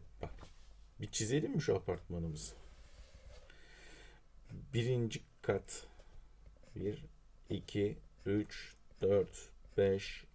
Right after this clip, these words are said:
altı, yedi, sekiz, dokuz. Değil mi? Şurası dokuzuncu katın zemini. Buradan atıyor taşı. Buraya gidiyor. Taş ondan sonra zemine düşüyor. Yanlış saymadık değil mi? Bir,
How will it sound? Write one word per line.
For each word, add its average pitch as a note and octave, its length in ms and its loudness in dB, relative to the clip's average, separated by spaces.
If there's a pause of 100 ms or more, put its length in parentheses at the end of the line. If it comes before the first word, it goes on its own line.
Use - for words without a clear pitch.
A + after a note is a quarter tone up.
(180)
altı, F#2 600 4 (120)
yedi, G2 640 2
sekiz, - 720 0 (180)
dokuz. G2 520 4 (1040)
Değil F3 120 12
mi? A2+ 100 8 (2750)
Şurası C#3 420 6
dokuzuncu C#3 420 4
katın G#2 280 4
zemini. F2+ 340 0 (100)
Buradan D3 420 6
atıyor E3+ 440 2 (1300)
taşı. C3 340 4 (840)
Buraya A2+ 240 10
gidiyor. D#3 320 6 (600)
Taş C3 200 2
ondan G2+ 280 4
sonra C#3+ 340 4
zemine G2 500 4
düşüyor. - 280 0
Yanlış C#3+ 300 6
saymadık - 540 0
değil B2+ 100 2
mi? G2+ 160 -2
Bir, G#2 240 2